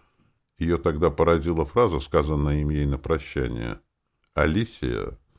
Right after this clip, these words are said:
от успешного решения этого вопроса без преувеличения зависит будущее империи. Так что считайте, что судьба империи в ваших очаровательных руках". И это не пафос.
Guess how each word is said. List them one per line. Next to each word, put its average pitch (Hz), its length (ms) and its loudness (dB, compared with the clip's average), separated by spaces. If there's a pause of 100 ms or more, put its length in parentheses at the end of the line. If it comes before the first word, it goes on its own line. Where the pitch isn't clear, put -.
(200)
от 127 180 6
успешного 147 580 8
решения 131 420 8
этого 113 300 8
вопроса 139 420 8
без 120 200 4
преувеличения 123 840 6
зависит 104 460 6
будущее 101 560 2
империи. 73 560 2 (680)
Так 73 160 2
что 85 160 -2
считайте, 80 540 0
что 73 180 -4
судьба 78 460 0
империи 90 400 0
в 69 100 -2
ваших 110 400 0
очаровательных 87 800 2
руках". 110 480 0 (680)
И 85 100 0
это 71 300 0
не 110 140 -2
пафос. - 680 -2